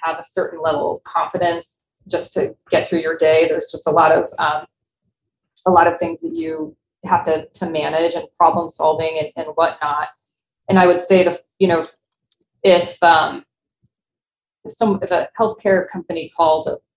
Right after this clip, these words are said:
you know, an advisor and they're just talking about how great they are and not asking them questions about their healthcare company and, and what this real estate, how this real estate decision is gonna impact them from an operational side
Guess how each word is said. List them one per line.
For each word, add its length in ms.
you 140
know, 140
an 80
advisor 560
and 100
they're 100
just 220
talking 300
about 200
how 300
great 240
they 140
are 440
and 240
not 220
asking 520
them 200
questions 520
about 400
their 240
healthcare 380
company 520
and, 280
and 180
what 200
this 180
real 100
estate, 320
how 180
this 200
real 120
estate 280
decision 380
is 120
gonna 220
impact 400
them 280
from 120
an 60
operational 460
side 280